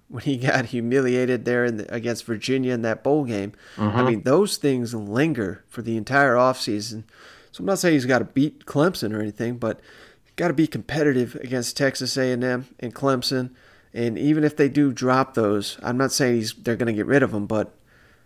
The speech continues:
Speaker 1: hell, if Clemson hangs, you know, sixty on you and you score three or something,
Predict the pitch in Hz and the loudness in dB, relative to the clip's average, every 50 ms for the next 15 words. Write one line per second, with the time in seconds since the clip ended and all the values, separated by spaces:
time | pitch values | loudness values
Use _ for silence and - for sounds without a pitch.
0 | _ _ _ _ _ - 135 123 107 - - - 139 143 135 - - 127 123 123 | _ _ _ _ _ 2 4 4 4 2 2 4 6 6 6 4 2 2 4 4
1 | 135 135 127 123 113 110 - 131 117 110 110 113 - 143 143 135 - - 143 131 | 6 6 4 4 2 0 0 2 2 2 2 2 4 4 4 4 4 2 2 4
2 | 131 131 131 131 131 131 131 127 117 113 117 - - - 123 123 113 - - 127 | 4 4 4 4 2 0 0 -2 -2 -4 -6 -8 -6 -4 -4 -4 -4 -4 -2 0
3 | 131 135 131 117 110 104 104 - - 113 107 - - 113 - - | 2 4 4 4 2 0 -2 -2 -2 -2 -2 -4 -6 -8 -8 -8